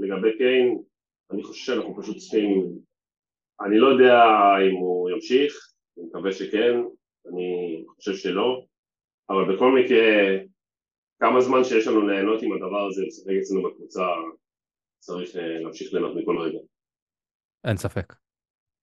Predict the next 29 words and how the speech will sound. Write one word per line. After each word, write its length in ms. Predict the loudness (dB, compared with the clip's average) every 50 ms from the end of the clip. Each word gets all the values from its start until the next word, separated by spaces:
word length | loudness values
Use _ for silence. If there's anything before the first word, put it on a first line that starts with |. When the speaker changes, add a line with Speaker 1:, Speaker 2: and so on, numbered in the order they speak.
| _ _ -8
Speaker 2:
נקווה 300 | -4 0 2 2 4 4
באמת 240 | 2 2 0 -2
שזה 180 | -2 -4 -4 -4
ימשיך, 420 | -4 -4 -6 -6 -8 -8 -8 -8
אה, 300 | -8 -6 -4 -4 -4 -4
לאורך 300 | -4 -2 -2 -2 -4 -6
זמן. 260 | -8 -8 -8 -8 -8 -8 -12 _ _ _ _ _ _ _ _ _ _ _ _ _ _ _ _ _ _ _ _ _ _ _ _ -4
אה, 280 | -2 0 0 0 0 0 0
טוב, 160 | 0 0 0 -2 _ _ _
אז, 300 | -4 -4 -4 -4 -4 -4
אה, 280 | -4 -4 -2 -4 -4 -6
הזכרתי 400 | -6 -8 -4 -2 0 0 2 0
את 60 | 0
זה 80 | 0 -2
קודם, 320 | -2 -2 0 0 -2 -2
שהיה 180 | -2 -2 -2 -2
לנו 400 | -2 -2 -2 -4 -4 -4 -6 -6 -8
סוף 180 | -8 -10 -8
שבוע 300 | -6 -6 -4 -2 0 0 0 -2
רגוע, 440 | -2 0 0 0 0 0 0 -2 -2
אז, 220 | -4 -6 -6 -6
אה, 380 | -6 -6 -4 -4 -6 -6 -6 -6 -8 -10 -12 -14 -16 _ _ _ _ _ _ _ _ _ _ _ _ _ _ _ _ _ -6
אה, 320 | -4 -2 -2 -2 -2 -4 -6 -8 -12 -18 _ -6 -4
רגוע 240 | -2 2 2 2
בלי 160 | 2 2 2 2
משחקים, 500 | 2 0 -2 -6 -8 -4 -2 -2 -2 -2
כי 100 | -4 -6
שחקנו 280 | -6 -6 -4 -4 -4
בשני, 460 | -6 -6 -6 -4 -2 -2 -2 -2 -2